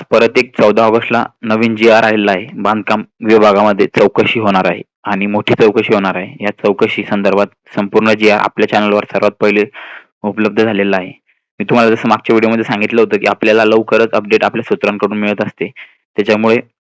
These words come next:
तुम्ही बघू शकता की चौदा ऑगस्टचा हा जो जीआर आहे की ज्या संदर्भात चौकशी आणि खटले चालणार आहे बांधकाम कामगार विभागामध्ये, त्या संदर्भातला संपूर्ण जीआर आहे. आपण, अ,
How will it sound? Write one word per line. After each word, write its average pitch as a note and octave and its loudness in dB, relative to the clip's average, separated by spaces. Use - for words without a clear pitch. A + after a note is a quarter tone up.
तुम्ही A2 -4
बघू A2 0
शकता A2+ -6
की A2+ -6
चौदा G#2+ 2
ऑगस्टचा A2+ 0
हा A2 0
जो G#2 0
जीआर G#2+ 2
आहे F#2 -2
की G2 -8
ज्या G2 0
संदर्भात G#2 0
चौकशी G#2 2
आणि G#2 0
खटले G#2+ -2
चालणार G2+ -2
आहे G#2+ -6
बांधकाम G#2 -2
कामगार G2+ -2
विभागामध्ये, F#2+ -2
त्या A2 0
संदर्भातला G#2+ 0
संपूर्ण G#2 -4
जीआर G2+ 0
आहे. - -8
आपण, G#2 -4
अ, G2 0